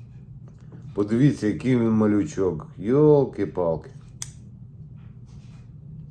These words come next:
Малючок, різачок. Але це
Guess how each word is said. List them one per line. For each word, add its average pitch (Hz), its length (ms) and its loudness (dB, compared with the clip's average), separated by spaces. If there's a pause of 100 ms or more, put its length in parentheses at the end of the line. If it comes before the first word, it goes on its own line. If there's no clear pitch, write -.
(1500)
Малючок, 185 840 8
різачок. 170 920 6 (680)
Але 139 360 2
це 196 680 4